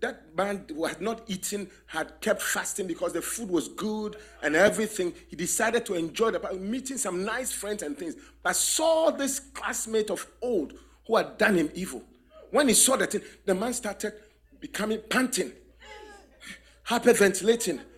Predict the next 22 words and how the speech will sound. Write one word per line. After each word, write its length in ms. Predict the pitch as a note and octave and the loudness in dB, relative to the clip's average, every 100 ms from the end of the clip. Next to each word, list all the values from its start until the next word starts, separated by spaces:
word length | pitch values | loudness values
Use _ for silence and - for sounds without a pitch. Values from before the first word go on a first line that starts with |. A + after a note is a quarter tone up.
| - _ | -20 _
palpitating, 760 | - F#3 F#3+ - B3+ - G3+ - - - | -2 2 2 4 4 4 -2 -6 -14 -4
and 120 | E3 | 0
then 100 | G3 | 2
just 260 | G3 B3 - | 4 2 4
turned 200 | A#3 A3+ | 2 6
back 220 | F#3+ D#3+ - - | 4 4 -2 -2
and 200 | - E3+ | 2 6
walked 220 | F#3+ A3 | 6 6
away. 280 | D#3 D#3+ D3 - - - - - - - - | 2 0 0 -4 -14 -12 -12 -12 -14 -12 4
Did 160 | F3 | 4
not 260 | E3+ G#3 G#3+ - | 6 4 4 2
eat, 380 | G3+ - - - - | 2 0 -4 -6 -2
did 160 | E3+ | -2
not 180 | F#3 A3+ | 0 0
do 120 | G#3 | 2
anything, 260 | F3 F3 F3 | 2 2 -2
and 100 | D3 | 0
walked 200 | F3+ F#3+ | 0 0
away. 260 | C3+ D3 - - - - - _ _ _ _ - | -2 -4 -6 -14 -20 -20 -20 _ _ _ _ -4
I'm 100 | G#3+ | -2
telling 280 | B3+ D4+ A#3 | -2 -4 -4
you, 220 | E3 | -4